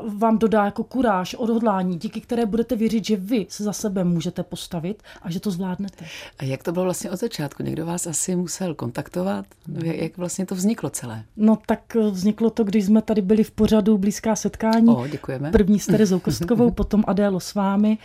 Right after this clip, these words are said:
Speaker 1: A tak se to zalíbilo posluchačům a tady lidem z rádia, že jsme se domluvili, že budeme pokračovat a vymyslíme něco dalšího.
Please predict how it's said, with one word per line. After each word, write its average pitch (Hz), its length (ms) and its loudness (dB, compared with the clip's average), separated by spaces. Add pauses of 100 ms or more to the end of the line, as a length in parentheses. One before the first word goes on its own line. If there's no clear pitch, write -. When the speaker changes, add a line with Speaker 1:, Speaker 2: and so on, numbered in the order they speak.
(360)
Speaker 1:
A 185 80 -6
tak - 180 -2
se 247 120 2
to 240 120 2
zalíbilo 214 580 4
posluchačům 226 1040 2 (120)
a 208 400 0 (140)
tady 214 200 4
lidem 208 400 4
z 175 100 -2
rádia, 202 500 0 (460)
že 196 360 0
jsme 220 180 4
se - 180 -4
domluvili, 220 380 4
že 208 100 0
budeme 226 200 4
pokračovat 240 560 0
a 214 40 -2
vymyslíme 208 480 0
něco 202 260 -4
dalšího. 170 500 -10